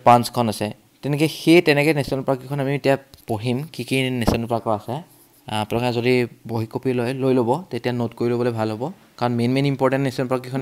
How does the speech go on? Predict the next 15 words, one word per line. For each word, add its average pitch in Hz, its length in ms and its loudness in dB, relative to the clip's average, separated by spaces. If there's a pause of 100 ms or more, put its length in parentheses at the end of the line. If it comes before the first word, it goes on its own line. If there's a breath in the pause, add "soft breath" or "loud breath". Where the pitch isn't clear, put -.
দিম, 143 180 -4
সেইখন 123 360 -4
পঢ়িলে 135 320 -6
আপোনাৰ 131 240 -4
মে 127 140 -6
বি 139 120 -4 (320 soft breath)
হৈ 107 160 -6
যাব। 95 140 -6 (460 soft breath)
ঠিক 123 140 -8
আছে, 123 160 -6 (1300 soft breath)
এতিয়া 165 260 4
আমি 165 180 4 (600)
<coughs> 170 580 8
আৰম্ভ 151 260 6
কৰোঁ। 139 200 4